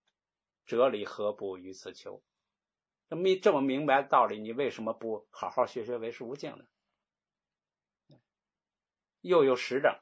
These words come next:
是吧？实证你证不到这个外境真实存在。说我也证不到唯心呐，但是你能那个推理啊，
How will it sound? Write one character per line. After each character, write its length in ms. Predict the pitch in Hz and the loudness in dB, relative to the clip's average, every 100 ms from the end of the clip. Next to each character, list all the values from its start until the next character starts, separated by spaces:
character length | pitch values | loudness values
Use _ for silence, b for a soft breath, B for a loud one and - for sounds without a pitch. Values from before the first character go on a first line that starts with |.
| _ | _
是 120 | - | -4
吧？ 240 | 120 101 - _ | -2 -2 -8 _
实 260 | - - 180 | -12 -2 6
证 240 | 185 127 - _ | 6 6 0 _
你 300 | 139 143 147 | -4 -2 -2
证 300 | - 175 127 | 2 4 6
不 80 | 156 | 8
到 200 | 139 117 | 8 8
这 80 | |
个 120 | 110 117 | 4 2
外 180 | 135 | 2
境 220 | 107 127 104 | 2 -4 -4
真 160 | 123 | -4
实 80 | 113 | -4
存 200 | - 101 | -10 -10
在。 180 | 101 - _ _ _ _ _ _ _ _ _ _ _ _ _ _ _ _ _ | -10 -12 _ _ _ _ _ _ _ _ _ _ _ _ _ _ _ _ _
说 360 | - 202 196 - _ | 4 6 6 4 _
我 160 | 190 | 8
也 120 | 262 - | 10 10
证 160 | 220 | 6
不 60 | 196 | 10
到 160 | 196 | 10
唯 160 | 170 190 | 10 4
心 200 | 185 208 | 2 4
呐， 200 | 185 - - - | 4 2 -6 8
但 160 | 269 | 8
是 120 | 226 | 8
你 160 | 240 143 | 4 4
能 240 | 131 185 | 4 4
那 120 | 214 180 | 2 4
个 120 | 151 | 2
推 320 | - 254 233 | 2 0 0
理 160 | 139 85 | -2 -6
啊， 200 | 82 | -10